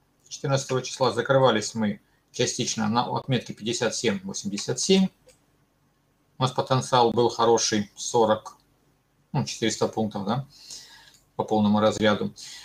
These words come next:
А, для тех, кто работает среднесрочно, среднесрочно, да,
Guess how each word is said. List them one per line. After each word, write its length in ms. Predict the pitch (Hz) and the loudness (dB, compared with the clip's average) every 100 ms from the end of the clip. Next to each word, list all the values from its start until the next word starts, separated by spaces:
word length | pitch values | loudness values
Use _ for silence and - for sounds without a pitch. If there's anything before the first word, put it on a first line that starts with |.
| - - - - | -18 -18 -20 0
А, 300 | 117 110 107 | 4 6 6
для 140 | 151 | 4
тех, 280 | 156 202 - | 6 4 4
кто 220 | - 180 | 6 8
работает 420 | 151 151 151 139 | 8 6 4 0
среднесрочно, 1080 | - 139 143 143 - 151 131 - 117 101 - _ _ _ _ _ _ _ | -2 -2 0 0 4 6 6 0 -2 -4 -6 _ _ _ _ _ _ _
среднесрочно, 920 | - 117 113 123 - 120 110 - 101 | -8 -6 -4 -6 -4 -2 -2 -2 -4
да, 360 | 110 139 143 | 2 4 2